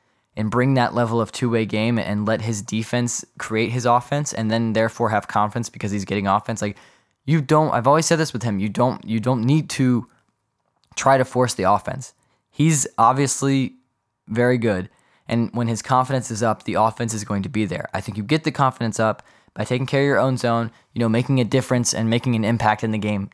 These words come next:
no matter what. If you're just pushing for offense, and we've seen this with a lot of guys in the past, if you're just pushing for offense, you're not gonna get offense every game. So you're going to feel useless in games where you're not getting points. And that's not, that shouldn't be the case.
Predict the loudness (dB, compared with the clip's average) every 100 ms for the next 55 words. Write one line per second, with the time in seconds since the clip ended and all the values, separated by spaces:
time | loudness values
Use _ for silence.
0 | -2 2 2 2 0 -2 -2 -10 -20 -10
1 | -2 -2 2 0 2 -2 0 -2 2 4
2 | 4 2 -6 -6 -12 -10 -10 -4 -4 -2
3 | 0 4 4 2 0 -2 -6 -6 -8 -8
4 | -10 -2 -2 0 -2 0 0 2 2 0
5 | -4 -4 -12 _ _ _ _ 0 2 2
6 | 2 4 4 0 -2 -2 -2 -4 _ _
7 | _ -4 2 2 2 0 2 2 2 0
8 | 2 4 4 4 0 -2 -2 -2 0 0
9 | -2 0 0 0 0 -2 -2 -4 -8 -10
10 | -20 _ _ _ 0 2 2 2 2 0
11 | -6 -20 -4 -2 0 0 2 0 0 -4
12 | -4 -16